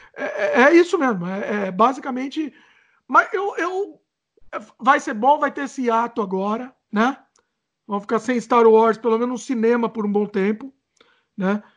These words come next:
Não sei quando estreia o Obi-Wan e tal, mas Mandalorian tá um su-, sucesso absurdo, e eu acho que o caminho é esse. O caminho,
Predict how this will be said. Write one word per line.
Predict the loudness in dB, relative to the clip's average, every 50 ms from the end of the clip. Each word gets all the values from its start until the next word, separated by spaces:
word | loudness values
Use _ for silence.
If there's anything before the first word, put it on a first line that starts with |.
| _ _ _
Não | 0 2 2
sei | 2 2 0 0
quando | 2 -2 -4
estreia | -4 -4 -2 0 0 0 -2 -4
o | -6 -8 -6 -6 -4 -2 -2 -2
Obi-Wan | 0 0 2 2 4 4 4 4 4 2
e | 0
tal, | 0 2 2 2
mas | 2 0 -2 -4 -6 _ -20 _ _ _ _
Mandalorian | -2 0 2 4 6 6 6 8 6 6 4 2 2
tá | 2 2 2 2 2
um | -2
su-, | -6 -12 -12
sucesso | -12 -12 -14 -14 -2 0 2 2 2 0 -2
absurdo, | -4 -6 -6 -2 2 2 2 2 0 -2 -4 -4 -6 -10 -20 -20 _ _ _
e | -4
eu | -2 2 2
acho | 0 0 0
que | -4
o | 0
caminho | 0 0 0 0 -2 -4
é | -4
esse. | -6 -8 -12 -16 -10
O | -4
caminho, | -2 -2 -2 -2 -4